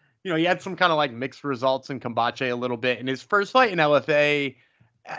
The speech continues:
he, he got tagged a little bit and maybe didn't look like the favorite he ought to be. But first of all, he's fighting a dude who's, uh, I mean, he's pretty old.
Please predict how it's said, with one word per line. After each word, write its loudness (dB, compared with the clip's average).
he, -12
he 0
got 4
tagged 4
a 0
little -2
bit -2
and -6
maybe -2
didn't -10
look -6
like -2
the -6
favorite -4
he -2
ought 4
to 0
be. -2
But -6
first 2
of -2
all, 4
he's -10
fighting 4
a 4
dude 4
who's, -4
uh, -8
I -4
mean, -4
he's -2
pretty 4
old. -6